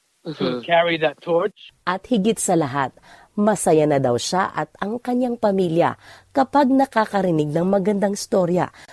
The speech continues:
Speaker 3: mula sa kanilang mga customers. Kaya plano ng pamilyang mahusay na maliban sa Sydney, magtatayo din sila ng branch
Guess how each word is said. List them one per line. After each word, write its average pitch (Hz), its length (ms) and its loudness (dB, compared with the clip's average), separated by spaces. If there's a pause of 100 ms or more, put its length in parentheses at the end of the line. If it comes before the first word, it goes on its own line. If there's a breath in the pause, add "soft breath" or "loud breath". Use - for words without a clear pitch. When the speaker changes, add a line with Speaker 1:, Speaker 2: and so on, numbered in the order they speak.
(140 loud breath)
Speaker 3:
mula 254 300 2
sa - 160 -2
kanilang 196 340 2
mga 180 320 -4
customers. - 760 -4 (420 loud breath)
Kaya 147 300 2
plano 143 480 2
ng 147 180 -2
pamilyang 151 640 0
mahusay 247 580 2 (400 loud breath)
na 214 160 2
maliban 151 640 2
sa - 160 -2
Sydney, 233 560 2 (240 soft breath)
magtatayo 156 840 0
din 143 180 -2
sila 131 320 0
ng 123 220 -4
branch 127 500 0